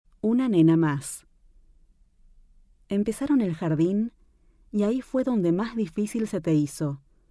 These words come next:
Te enfrentaste al mundo que hay fuera de casa, y donde está muy acentuado el ser nena,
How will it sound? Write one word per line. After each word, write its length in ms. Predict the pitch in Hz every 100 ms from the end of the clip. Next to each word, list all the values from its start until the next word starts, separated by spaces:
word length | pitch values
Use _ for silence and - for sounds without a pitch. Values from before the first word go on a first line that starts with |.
| _ _ _
Te 80 | -
enfrentaste 600 | 180 180 170 165 190 -
al 140 | 214 185
mundo 320 | 190 208 214
que 140 | 175
hay 140 | 170 170
fuera 300 | - 180 180
de 100 | 160
casa, 540 | - 170 - 160 160 _ _ _ -
y 100 | 196
donde 240 | 185 180
está 180 | 160 220
muy 220 | 214 247
acentuado 580 | 226 202 175 208 202 165
el 120 | 156
ser 200 | 165 160
nena, 480 | 165 170 160 156